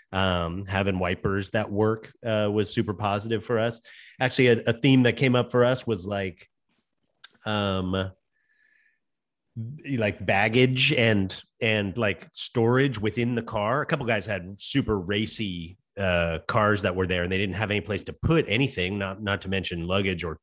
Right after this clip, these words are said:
tools or stuff you'd pick up along the way or, or whatever.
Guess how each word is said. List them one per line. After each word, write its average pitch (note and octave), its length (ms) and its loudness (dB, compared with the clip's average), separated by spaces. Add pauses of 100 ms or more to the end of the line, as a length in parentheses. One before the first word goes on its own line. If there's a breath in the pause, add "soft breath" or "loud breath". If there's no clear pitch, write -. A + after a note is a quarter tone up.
tools F#2+ 540 2
or D2+ 320 -4 (400 soft breath)
stuff A2+ 340 0
you'd F#2 140 0
pick G#2 160 -2
up G2 100 0
along F#2+ 240 0
the F#2+ 60 0
way A#2 420 2
or, F2+ 80 -4
or A2 220 -4
whatever. F#2+ 640 -2